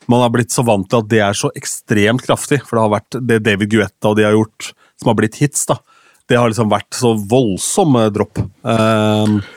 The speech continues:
de siste åra, så man er vant til at, eh, i sånn E D M-låter med, ja, det er samme med Alan Walker og sånn også, som også ofte har hatt lavt tempo på ting, da, så har det vært veldig sånn impact, mens her så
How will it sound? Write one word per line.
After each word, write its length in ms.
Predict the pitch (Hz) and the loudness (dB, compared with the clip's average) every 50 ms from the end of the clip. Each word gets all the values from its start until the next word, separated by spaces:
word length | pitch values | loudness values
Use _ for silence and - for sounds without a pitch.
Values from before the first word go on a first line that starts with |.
| - - - - - - - - - | -20 -20 -20 -20 -20 -20 -18 -6 -2
de 100 | 113 110 - | -2 -2 0
siste 320 | - 107 - - - 101 | -2 -4 -4 -2 0 0
åra, 260 | 92 90 92 101 107 | 0 2 0 0 0
så 140 | 104 - 101 | -2 -2 -2
man 120 | 101 107 | 0 0
er 60 | 107 101 | 0 0
vant 220 | 95 90 92 - | 0 -2 -4 -2
til 100 | - 104 | -2 -2
at, 160 | 95 - - 107 | -2 0 0 0
eh, 180 | 101 101 101 98 | 2 2 2 0
i 320 | 95 92 92 98 101 101 | 0 0 0 2 2 2
sånn 460 | 95 98 98 98 98 98 95 95 98 - | 2 0 0 2 2 2 0 -2 -2 -2
E 120 | - 92 92 | -2 -2 0
D 80 | 95 90 90 | 0 0 0
M-låter 840 | 90 90 90 90 90 92 92 92 90 90 - - 107 101 107 110 | 0 0 0 -2 -2 0 0 0 -2 -2 -2 -2 0 0 0 0
med, 540 | 101 98 95 95 95 95 95 92 90 90 90 - _ _ _ _ _ _ _ _ | 0 0 0 0 0 0 0 -2 -2 -4 -8 -12 _ _ _ _ _ _ _ _
ja, 80 | - 165 | 0 2
det 100 | 190 180 | 4 4
er 100 | 165 151 | 2 2
samme 240 | - 170 143 127 123 | 2 0 2 2 2
med 240 | 127 131 127 123 123 | 2 2 0 0 2
Alan 220 | 110 110 117 117 | 2 2 2 2
Walker 420 | 113 110 101 95 - - - 131 | 4 2 2 2 0 -2 -2 0
og 80 | 120 110 | 0 0
sånn 140 | 131 127 131 | 2 0 0
også, 160 | 135 123 - | 0 0 0
som 100 | 131 117 | -2 -2
også 240 | 107 - - 127 120 117 117 113 110 110 110 110 | -2 0 0 0 0 2 2 2 2 2 0 0
ofte 180 | 107 - - - | -4 -4 -4 -2
har 140 | 104 104 98 | -2 -2 0
hatt 80 | - | 0
lavt 240 | - 98 95 95 - - | 0 0 0 0 -2 -4
tempo 260 | 92 87 - 104 95 | -6 -4 -4 -4 -2
på 120 | - 95 | -2 0
ting, 160 | 98 107 117 | 0 0 0
da, 80 | 110 95 | 0 0
så 160 | - - 104 | -2 -2 -2
har 80 | 98 98 | 0 0
det 80 | 92 90 | -2 -4
vært 240 | 90 - _ _ _ _ _ _ _ _ - | -6 -8 _ _ _ _ _ _ _ _ -8
veldig 580 | 120 110 107 107 120 113 104 95 90 92 101 101 | -8 -6 -2 0 0 0 0 0 -2 -4 -2 -2
sånn 140 | 107 101 | 0 0
impact, 460 | 92 92 90 - 120 120 - - - - | -2 -2 -2 -2 -4 -4 -4 -4 -2 0
mens 160 | 110 107 - - | 0 0 0 0
her 140 | 101 101 101 | -2 -2 0
så 140 | - 113 | 0 0